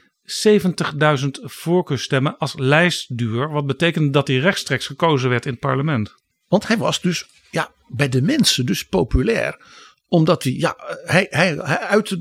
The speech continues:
Speaker 2: hij uitte natuurlijk een soort vrolijkheid en levensgenot, wat ook een heleboel mensen wel fijn vonden van politici. Laten we dat nou eerlijk zijn.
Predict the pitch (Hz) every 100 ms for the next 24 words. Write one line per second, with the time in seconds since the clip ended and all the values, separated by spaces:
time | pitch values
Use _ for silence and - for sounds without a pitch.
0 | - 139 185 220 240 175 143 131 - 151
1 | - 170 202 202 - 127 - - - -
2 | 139 127 202 - 160 - 135 131 - 131
3 | 117 - - - - - - - 254 208
4 | 143 151 139 123 117 101 90 - 285 262
5 | 269 233 185 196 180 170 - 117 135 -
6 | - 120 107 226 269 - -